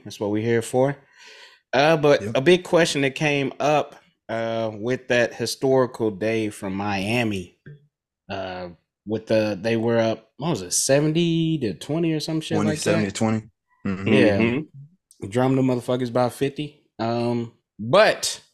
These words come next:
Speaker 1: they had a chance to go in there, kick the field goal,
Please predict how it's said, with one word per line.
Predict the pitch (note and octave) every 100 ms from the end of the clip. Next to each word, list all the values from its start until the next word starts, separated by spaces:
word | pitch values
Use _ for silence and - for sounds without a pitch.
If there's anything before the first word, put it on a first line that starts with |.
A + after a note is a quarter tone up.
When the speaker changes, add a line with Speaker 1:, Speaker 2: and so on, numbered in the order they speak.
| _ _
Speaker 1:
they | G2+ B2+ D3+
had | D#3 C#3+
a | A#2+
chance | - F3 F3 D3+ - - - - _ _ - -
to |
go | A2 A#2+ C3 C3
in | D3 D#3+
there, | C3+ A2+ G#2+ G2+ G#2 _ _ _ _ _ _ _ -
kick | C#3 C3+
the | D#3
field | - E3+ E3 C3
goal, | A#2+ A#2 A2+ A2 G#2